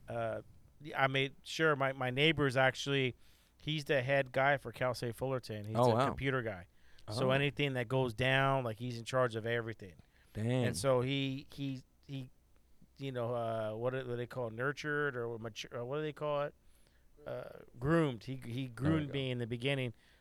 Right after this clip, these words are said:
Speaker 1: One of
Speaker 2: Oh.
Speaker 1: his, his, his girlfriend, one of his ex-girlfriend's thesis, uh, she had to start her own podcast.
Speaker 2: Mm.
Speaker 1: So, or no, not the, her thesis. I think it was one of her assignments. So he kinda already knew. But if he d-, if I ask him a question about anything about computers,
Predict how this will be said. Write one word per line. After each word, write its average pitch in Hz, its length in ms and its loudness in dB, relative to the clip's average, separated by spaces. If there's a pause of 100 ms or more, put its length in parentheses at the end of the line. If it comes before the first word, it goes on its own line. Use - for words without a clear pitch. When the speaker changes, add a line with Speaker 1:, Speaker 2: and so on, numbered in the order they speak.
(100)
Speaker 1:
One 143 220 2
of 147 120 4
Speaker 2:
Oh. 147 40 6
Speaker 1:
his, 143 140 2
his, 135 260 4
his 123 160 -2
girlfriend, 135 540 2
one 131 140 0
of 127 100 -2
his 117 160 -2
ex-girlfriend's 123 600 0
thesis, 127 540 -2 (460)
uh, 110 300 -2 (120)
she - 240 -2
had 139 120 4
to 127 80 0
start 131 240 2
her 117 100 4
own 113 120 -2
podcast. 110 560 -2 (220)
Speaker 2:
Mm. 101 380 -6 (460)
Speaker 1:
So, 127 260 -2
or 147 180 4
no, 156 200 4
not 165 240 6
the, 147 160 4
her 110 300 -6
thesis. 120 440 -8
I 107 60 -8
think 131 180 -8
it 127 40 -6
was 110 120 -6
one 117 140 -4
of 107 80 -8
her 107 140 -8
assignments. 110 540 -10 (420)
So - 160 0
he 165 140 6
kinda 160 260 4
already 131 280 4
knew. 139 240 4
But 120 140 2
if 117 100 -4
he 160 120 0
d-, 165 80 2
if 143 200 2
I 156 120 10
ask 170 260 8
him 156 100 0
a 143 60 0
question 160 380 2
about 135 240 0
anything 147 260 -4
about 139 200 -2
computers, 147 540 -2